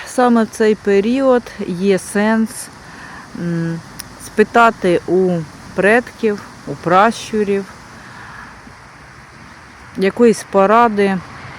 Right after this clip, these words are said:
якогось повідомлення для вас. Тому я звертаюсь зараз до рун.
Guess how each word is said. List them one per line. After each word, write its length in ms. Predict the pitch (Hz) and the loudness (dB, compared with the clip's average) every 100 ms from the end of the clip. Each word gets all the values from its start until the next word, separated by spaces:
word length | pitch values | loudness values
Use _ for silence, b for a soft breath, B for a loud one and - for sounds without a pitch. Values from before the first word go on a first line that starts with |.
| - 151 | -14 -8
якогось 760 | 165 - 202 196 180 175 - - - - - B B B B B B - | -8 -2 0 0 -2 -4 -8 -18 -18 -20 -18 B B B B B B 0
повідомлення 1000 | 202 190 165 175 226 233 220 214 202 196 | 2 4 4 4 4 4 2 2 0 0
для 260 | 196 190 | 0 0
вас. 480 | 185 190 185 - - - B B B B B B B - | 2 0 -2 -6 -16 -18 B B B B B B B 0
Тому 680 | 240 240 247 254 254 254 214 B B B B B - - | 4 6 6 6 6 4 2 B B B B B -20 -12
я 640 | 196 202 214 214 214 208 - - | -4 2 4 4 4 0 -4 -12
звертаюсь 760 | 185 185 208 196 208 190 175 160 | -8 0 0 2 2 4 4 2
зараз 420 | 175 175 165 156 160 | 2 2 2 -2 -2
до 200 | 170 180 | 0 2
рун. 320 | 196 220 247 | 2 0 -2